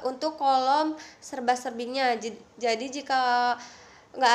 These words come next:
ada di kolom jurnal penjualan, boleh di jurnal serba-serbi. Eh, for-, di kolom serba-serbi. Lalu ada keterangannya nih. Kolom tanggal untuk mengisi tanggal berapa dilakukannya transaksi penjualan.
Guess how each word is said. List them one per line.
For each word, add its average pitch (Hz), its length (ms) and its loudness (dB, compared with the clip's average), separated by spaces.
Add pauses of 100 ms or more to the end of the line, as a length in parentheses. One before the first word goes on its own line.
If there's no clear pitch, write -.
ada 247 80 6
di 247 160 0
kolom 247 640 2
jurnal 240 320 0
penjualan, 226 480 -2
boleh 247 400 -2
di 247 320 -8
jurnal 240 480 -2
serba-serbi. 220 1040 -4 (480)
Eh, 254 160 2
for-, 233 400 -4
di 277 560 -6 (480)
kolom 240 320 0
serba-serbi. 220 800 -8 (1040)
Lalu 226 320 0
ada 262 240 2
keterangannya 254 800 0
nih. 196 60 -10 (760)
Kolom 320 400 2
tanggal 269 560 4 (560)
untuk 285 400 -6
mengisi 311 400 -6
tanggal 262 400 2
berapa 240 480 2
dilakukannya 247 640 -2
transaksi 254 560 -6
penjualan. 240 720 4